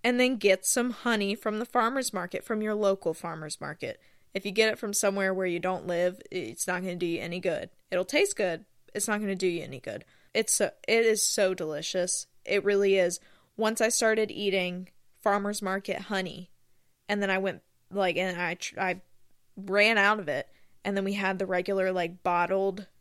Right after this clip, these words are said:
grocery store honey in the pantry, so I had some of that on my toast. It is not even close to being the same. It's crazy.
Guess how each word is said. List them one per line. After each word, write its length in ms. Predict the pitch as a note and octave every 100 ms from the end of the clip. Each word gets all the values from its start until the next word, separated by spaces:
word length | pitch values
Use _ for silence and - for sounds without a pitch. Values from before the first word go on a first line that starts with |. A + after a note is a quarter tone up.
| -
grocery 420 | F#3+ F#3 - G#3
store 380 | - G#3+ G3+ G3+
honey 500 | G#3+ G#3 G#3 G#3 -
in 220 | - F#3 F3
the 60 |
pantry, 640 | - E3+ F3+ - G#3 G#3
so 240 | A3+ - F3
I 100 | E3+
had 300 | F3+ E3+ E3+
some 180 | - F3
of 60 |
that 180 | E3 E3
on 80 | F#3
my 100 | F#3+
toast. 280 | G#3 G3+ -
It 140 | A3
is 160 | A#3+ F3+
not 180 | F#3 F#3+
even 180 | F#3 - _
close 540 | - - A#3+ G#3 - -
to 120 | F3
being 260 | F3+ E3
the 60 | D#3
same. 380 | - D3+ B2 C#3+ _ - - _ _ _ _ _ -
It's 160 | -
crazy. 420 | - F#4+ F4 E3